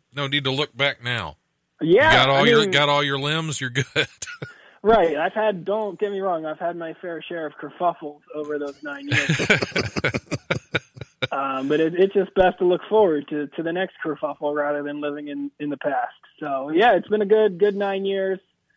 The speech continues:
Speaker 2: I've done a lot of fun things, gone to a lot of fun places, and, uh, you know, obviously wouldn't trade it for anything.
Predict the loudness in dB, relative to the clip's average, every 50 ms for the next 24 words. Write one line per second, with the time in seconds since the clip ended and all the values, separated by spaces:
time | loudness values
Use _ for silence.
0 | _ _ -16 -8 -4 -2 0 2 2 2 2 0 -2 -6 -8 -8 -6 -6 -6 -6
1 | -6 -8 -8 -6 -6 -6 -6 -6 -6 -4 -2 -2 -4 -4 -6 -8 -8 -8 -10 -10
2 | -12 -10 -8 -8 -8 -8 -8 -8 -10 -10 -10 -12 _ _ _ _ _ _ _ _
3 | _ _ _ _ _ -14 -12 -12 -10 -8 -8 -6 -6 -6 -8 -8 -10 -8 -10 -10
4 | -10 -10 -10 -8 -2 2 4 4 4 4 0 0 0 0 2 2 0 -2 -2 0
5 | 0 2 2 2 0 -2 -2 -6 -6 -4 -4 -4 -6 -10 -16 -18 -20